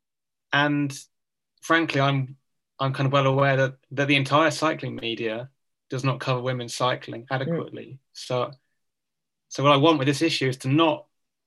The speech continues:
Speaker 1: turn, turn the tap on fully for a whole women's issue and then turn it off for issue one oh two. Like, for Rouleur, this should be the start of a kind of process where we cover women's cycling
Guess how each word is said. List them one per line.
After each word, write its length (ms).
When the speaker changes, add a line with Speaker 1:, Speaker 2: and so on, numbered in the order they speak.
Speaker 1:
turn, 380
turn 200
the 60
tap 280
on 140
fully 540
for 140
a 20
whole 180
women's 280
issue 520
and 80
then 80
turn 240
it 80
off 340
for 160
issue 280
one 160
oh 80
two. 400
Like, 280
for 100
Rouleur, 340
this 120
should 260
be 400
the 100
start 380
of 100
a 40
kind 180
of 60
process 380
where 320
we 120
cover 480
women's 300
cycling 560